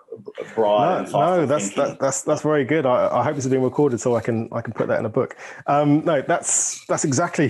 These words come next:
Speaker 2: <laughs> what, what it is about. You know, it, it's,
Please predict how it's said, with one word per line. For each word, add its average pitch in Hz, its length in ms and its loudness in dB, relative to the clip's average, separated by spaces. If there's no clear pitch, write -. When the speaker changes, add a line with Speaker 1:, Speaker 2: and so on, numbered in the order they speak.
Speaker 2:
<laughs> - 440 -6
what, 143 180 -2
what 131 140 2
it 120 80 2
is 156 340 0
about. 120 500 -2
You 123 60 -2
know, 107 100 -2
it, 110 200 -2
it's, - 340 -4